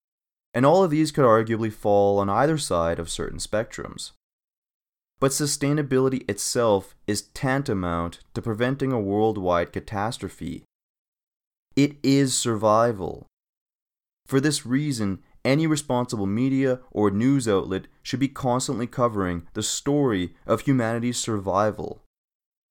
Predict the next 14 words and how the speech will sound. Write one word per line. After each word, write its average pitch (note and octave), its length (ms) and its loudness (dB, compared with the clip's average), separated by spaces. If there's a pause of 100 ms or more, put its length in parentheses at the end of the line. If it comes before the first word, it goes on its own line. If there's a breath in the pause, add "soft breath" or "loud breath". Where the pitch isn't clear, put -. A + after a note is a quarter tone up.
(540)
To C#3 80 0
say F#3+ 200 4
that G3+ 200 0
failing C#3+ 260 0
to A#2+ 60 -2
cover B2 280 -4
this G#2+ 140 -4
story A2+ 380 -4
is - 160 -8
irresponsible C#3+ 1080 -2 (120)
is A2+ 180 -2
a B2+ 60 2
massive A2 580 0 (120)
understatement. G2 840 -6